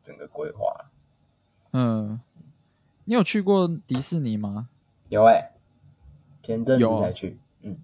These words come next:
Speaker 2: 那你觉得跟日本的迪士尼有什么不一样？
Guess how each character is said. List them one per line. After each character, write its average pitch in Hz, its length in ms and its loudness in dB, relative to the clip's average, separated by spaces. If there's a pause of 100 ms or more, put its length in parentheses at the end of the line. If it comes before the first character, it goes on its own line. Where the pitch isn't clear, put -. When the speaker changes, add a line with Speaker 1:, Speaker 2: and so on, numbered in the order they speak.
(960)
Speaker 2:
那 190 160 -2
你 139 80 -2
觉 120 160 0
得 120 100 2
跟 143 220 -2
日 156 120 -2
本 113 200 -4
的 104 60 -6
迪 110 180 -10
士 131 180 -12
尼 107 280 -8
有 107 140 -8
什 107 120 -12
么 104 100 -10
不 110 160 -10
一 107 60 -8
样？ 117 240 -14